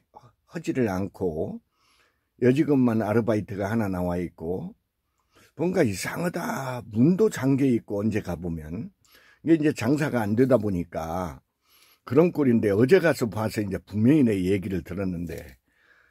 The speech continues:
지 아버지가 어제 그 넓은 사무실에 불을 꺼놓고, 어? 유튜브를 본답시고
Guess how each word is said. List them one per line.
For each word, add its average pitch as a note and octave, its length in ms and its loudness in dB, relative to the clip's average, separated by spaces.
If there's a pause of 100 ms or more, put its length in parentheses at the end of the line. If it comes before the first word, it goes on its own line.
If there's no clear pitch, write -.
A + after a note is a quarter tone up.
(120)
지 - 160 4
아버지가 C3+ 440 4
어제 A2 580 0 (220)
그 D3+ 120 0
넓은 C#3+ 360 4
사무실에 B2+ 540 0
불을 D#3+ 380 4
꺼놓고, A2+ 760 -4 (1400)
어? B2+ 240 -8 (540)
유튜브를 C3 500 4
본답시고 F#2 920 -4